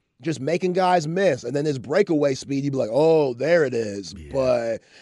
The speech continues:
Speaker 1: yeah, he, he's very underrated.
Speaker 2: You
Speaker 1: Very
Speaker 2: could,
Speaker 1: underrated.
Speaker 2: you could absolutely use him as your workhorse, man. He
Speaker 1: Yeah.
Speaker 2: was, he was so, so good. That's a great call. Arian Foster needs to be considered.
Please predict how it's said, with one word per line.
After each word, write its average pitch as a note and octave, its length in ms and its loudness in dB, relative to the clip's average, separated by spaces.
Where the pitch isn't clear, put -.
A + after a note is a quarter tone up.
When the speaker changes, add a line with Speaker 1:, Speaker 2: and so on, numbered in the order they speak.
Speaker 1:
yeah, A2+ 300 -4
he, C3+ 200 -2
he's G#4+ 480 -4
very C3 580 2
underrated. G2+ 760 -4
Speaker 2:
You A#2+ 120 -2
Speaker 1:
Very B2+ 240 4
Speaker 2:
could, G#2 80 -6
Speaker 1:
underrated. F#2 360 -8
Speaker 2:
you C3 60 0
could A#2 260 -4
absolutely A#2+ 680 -2
use G#2 260 -6
him G2 140 -4
as F#2+ 100 -8
your F#2+ 100 -10
workhorse, F2+ 540 -12
man. F2 220 -10
He A#2+ 180 0
Speaker 1:
Yeah. B3+ 280 2
Speaker 2:
was, - 200 -8
he B2 140 0
was G2 140 -6
so, A2+ 440 0
so G#2 260 -4
good. F#2+ 280 -6
That's C3 200 2
a - 20 -4
great C#3 260 0
call. B2 220 2
Arian C#3 300 2
Foster D3 340 0
needs C#3 200 -2
to C#3 40 -10
be C#3+ 120 2
considered. C3+ 420 2